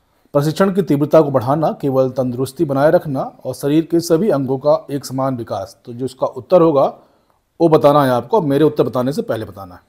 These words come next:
तो उत्तर होगा बी, प्रशिक्षण की तीव्रता को बढ़ाना, ठीक है। दूसरा क्वेश्चन है,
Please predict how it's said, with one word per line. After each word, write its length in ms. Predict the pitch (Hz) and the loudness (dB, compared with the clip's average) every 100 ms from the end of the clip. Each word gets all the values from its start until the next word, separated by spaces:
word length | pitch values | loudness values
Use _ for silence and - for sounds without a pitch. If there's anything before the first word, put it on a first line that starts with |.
| _ _ _ _ _ _ _ | _ _ _ _ _ _ _
तो 160 | 131 135 - | -8 -8 -10
उत्तर 200 | 135 214 | 2 6
होगा 200 | 185 196 | 8 6
बी, 220 | 123 165 | 6 0
प्रशिक्षण 500 | 233 151 143 127 165 | -2 -4 -4 -2 -2
की 120 | 160 | -2
तीव्रता 340 | 160 139 113 131 | -2 -2 0 -2
को 120 | 165 | 0
बढ़ाना, 400 | 147 117 101 - _ _ | -2 -4 -8 -14 _ _
ठीक 160 | - 202 | -10 -10
है। 60 | 277 _ _ _ _ - | -12 _ _ _ _ -8
दूसरा 200 | 123 202 | 0 4
क्वेश्चन 340 | 208 202 240 | 4 6 6
है, 280 | 226 - - | 4 0 -12